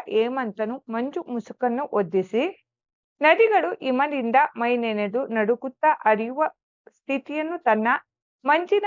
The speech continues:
ಮುಖ ಪರದೆಯನ್ನು ಒರೆಸುವ ಮೂಲಕ ತಂದಿದ್ದಾನೆ. ಪ್ರಶ್ನೆ ಮೂರು, ಹೇಮಂತ ಋತುವಿನಲ್ಲಿ ಮರಗಳ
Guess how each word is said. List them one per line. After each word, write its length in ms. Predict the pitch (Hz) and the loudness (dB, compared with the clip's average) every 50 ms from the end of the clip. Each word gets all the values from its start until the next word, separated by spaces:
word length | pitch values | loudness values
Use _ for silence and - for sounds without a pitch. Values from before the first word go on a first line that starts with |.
| 403 - - | -2 -6 -2
ಮುಖ 220 | 247 262 254 - 302 339 - _ - | -4 -2 0 2 0 0 0 _ 2
ಪರದೆಯನ್ನು 680 | - 233 226 240 254 240 294 311 311 320 339 330 _ - | 2 4 4 4 2 2 -2 -6 -6 -6 -10 -12 _ -2
ಒರೆಸುವ 500 | - 233 233 277 285 _ - - 330 339 | 0 0 0 0 -2 _ -4 -2 -2 -2
ಮೂಲಕ 420 | 311 262 233 226 220 214 214 220 233 - | 0 0 0 2 2 2 2 4 2 2
ತಂದಿದ್ದಾನೆ. 880 | 269 - - 247 220 214 202 202 180 180 202 208 202 202 196 202 202 202 196 190 - _ _ _ _ _ _ _ _ _ _ - - | 2 0 -4 -4 -4 -2 -4 -6 -4 0 2 2 2 2 2 -2 -4 -4 -4 -6 -8 _ _ _ _ _ _ _ _ _ _ 2 4
ಪ್ರಶ್ನೆ 460 | 640 - - - - 480 508 494 427 | 4 4 4 0 -20 -20 -18 -16 -12
ಮೂರು, 320 | 330 254 233 226 277 339 | -10 -10 -10 -10 -10 -14
ಹೇಮಂತ 680 | 359 _ _ - 269 269 302 381 427 440 453 466 453 - 453 440 359 | -16 _ _ -10 -6 -4 -4 -4 -4 -6 -10 -12 -10 -10 -10 -8 -8
ಋತುವಿನಲ್ಲಿ 680 | 302 247 226 - 285 285 285 262 254 233 233 254 302 | -8 -12 -10 -10 -10 -8 -8 -4 -4 -4 -4 -4 -8
ಮರಗಳ 460 | - 285 254 233 226 247 269 - 330 | -8 -4 0 0 2 2 0 0 -2